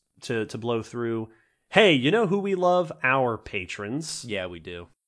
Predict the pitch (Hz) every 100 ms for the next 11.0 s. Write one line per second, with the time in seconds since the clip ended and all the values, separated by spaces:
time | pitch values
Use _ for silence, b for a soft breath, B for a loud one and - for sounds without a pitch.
0 | _ _ _ 175 185 185 170 175 175 165
1 | 147 139 123 117 135 120 113 104 110 110
2 | 104 120 107 156 165 143 131 131 123 117
3 | 113 117 - 120 110 95 - - 147 156
4 | 143 101 123 123 117 - 120 113 - 127
5 | - - 127 104 101 98 101 101 90 95
6 | 160 196 151 123 120 113 101 107 101 92
7 | 107 139 - 156 139 113 139 135 131 123
8 | - 175 143 156 151 147 147 143 139 -
9 | b b b 180 180 151 160 160 156 143
10 | - - 160 151 151 151 147 139 127